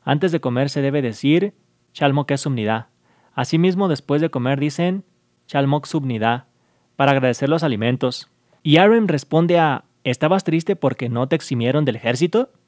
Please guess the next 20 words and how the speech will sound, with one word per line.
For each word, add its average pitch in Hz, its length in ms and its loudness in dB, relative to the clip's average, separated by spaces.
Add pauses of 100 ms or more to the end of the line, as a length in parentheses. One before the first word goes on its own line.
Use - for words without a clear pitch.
(280)
Recientemente 220 760 2
se 196 100 -4
informó 139 340 -2
que 180 100 -4
el 160 60 -2
líder 160 260 0
de 113 80 -6
B 135 100 -4
T 165 400 2
S 170 220 -4
y 156 140 0
el 208 120 2
productor 160 400 -2
musical 160 600 -2
Kang 190 220 -2
Sang 202 440 -2 (260)
visitaron 147 560 0
el 143 140 -2
templo 170 460 -2
de 117 420 -4